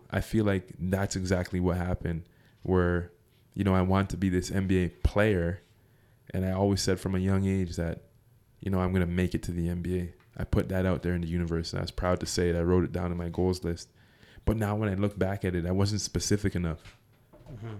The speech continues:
Speaker 1: I wasn't really specific on what I was gonna be in the N B A. All I
Speaker 2: Mm-hmm.
Speaker 1: said is, "Make it to the N B A."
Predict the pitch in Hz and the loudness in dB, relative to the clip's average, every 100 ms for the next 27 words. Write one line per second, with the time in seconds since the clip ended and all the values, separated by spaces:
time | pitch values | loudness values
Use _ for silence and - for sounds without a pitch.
0 | - 95 104 113 95 101 110 104 90 92 | -4 4 6 6 4 6 6 6 2 2
1 | 95 95 90 90 85 - _ - 90 107 | 2 2 0 0 -2 -8 _ 0 2 4
2 | 95 92 92 92 87 90 87 87 85 85 | 4 2 2 0 2 2 2 0 0 -2
3 | 80 - - 147 107 120 117 92 87 - | -4 -6 -4 2 4 4 4 2 2 -2
4 | - - - _ - 90 101 104 - 110 | -14 -20 -20 _ -8 2 2 2 0 0
5 | 95 92 87 85 82 82 | 2 2 2 0 -2 -4